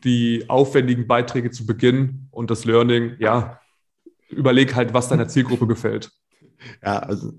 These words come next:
Speaker 2: das, das kann ich aber sehr gut nachvollziehen, wenn du auch selbst sagst, du bist eher so ein Zahlen-, Daten-, Analytiker-Typ.
Speaker 1: Ja.
Speaker 2: Kenn ich von mir, dann will man alles ganz genau erklären und man muss halt festhalten, das interessiert die meisten gar nicht.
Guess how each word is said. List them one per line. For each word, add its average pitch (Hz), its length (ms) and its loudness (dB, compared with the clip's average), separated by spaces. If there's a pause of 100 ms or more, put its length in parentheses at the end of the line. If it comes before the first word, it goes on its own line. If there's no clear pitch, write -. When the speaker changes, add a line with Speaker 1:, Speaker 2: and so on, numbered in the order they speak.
Speaker 2:
das, - 300 -16
das - 340 -10
kann 147 200 0
ich 143 60 4
aber 117 320 2
sehr 113 220 0
gut 117 160 -8
nachvollziehen, 107 440 -4
wenn 101 80 0
du 98 80 0
auch 95 60 -2
selbst 104 240 -2
sagst, 98 160 -4
du - 40 -12
bist 101 160 -6
eher 104 100 0
so 98 120 0
ein 92 100 -4
Zahlen-, 104 420 2
Daten-, 101 600 -2 (360)
Analytiker-Typ. 123 1160 2
Speaker 1:
Ja. - 60 -16 (680)
Speaker 2:
Kenn 127 220 2
ich 127 120 2
von 107 120 4
mir, 135 180 6
dann 107 500 0
will 127 120 2
man 117 140 4
alles 120 260 0
ganz 117 220 -4
genau 113 160 -2
erklären 101 340 -4
und 107 160 -8
man 101 100 -2
muss 117 180 -2
halt 101 100 0
festhalten, 107 400 -2
das - 80 -10
interessiert 104 380 -6
die 95 40 -4
meisten 85 320 -8
gar - 140 -10
nicht. - 200 -18